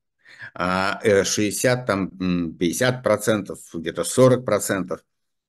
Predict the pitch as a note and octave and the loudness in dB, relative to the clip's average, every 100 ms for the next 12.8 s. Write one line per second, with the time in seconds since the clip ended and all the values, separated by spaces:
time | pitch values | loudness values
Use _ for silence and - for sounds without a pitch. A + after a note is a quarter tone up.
0 | _ _ _ G2 F#2 F#2 F#2 F#2 - _ | _ _ _ -4 0 2 0 -2 -8 _
1 | _ _ _ _ _ B2 A#2+ G#2 F2+ F#2+ | _ _ _ _ _ 0 2 2 0 2
2 | B2 C3 - B2+ A#2+ - A2 G2+ E2 D#2 | 2 2 -2 0 0 2 -2 -2 -4 -10
3 | _ _ _ _ G2 G2 B2 C3+ C#3+ B2+ | _ _ _ _ -8 0 4 4 4 6
4 | A#2+ B2 A#2+ - G#2+ - F#2+ - F2+ D#2 | 6 6 2 -2 -6 -4 -4 -2 -2 -2
5 | - - _ _ _ _ _ _ _ G2 | -8 -18 _ _ _ _ _ _ _ -2
6 | G2+ C3 D#3 C#3+ D#3+ D#3 D3+ D3+ C3+ C#3 | 2 4 2 2 2 2 2 2 2 2
7 | B2 C3+ C3+ - - A#2+ B2 B2 A#2+ - | 4 6 6 4 0 2 2 2 0 0
8 | C#3+ C3 G2+ A#2+ A2 G#2 G2 A2+ C3 B2+ | 0 0 2 0 0 -4 -4 0 4 4
9 | C3 C3 G#2+ - G#2+ A2 B2+ D#3 C#3 B2+ | 4 2 2 -2 -2 0 0 -2 -6 -6
10 | - E2+ F#2 - _ _ _ _ - F#2 | 0 0 -2 -12 _ _ _ _ -2 0
11 | F2 - F2+ G#2+ A#2+ C3 D3+ D3+ - F#2 | 0 -4 -4 2 4 6 4 0 -8 0
12 | G2+ D#3+ E3+ - - E2+ D2+ | 2 4 0 -4 -6 -4 -6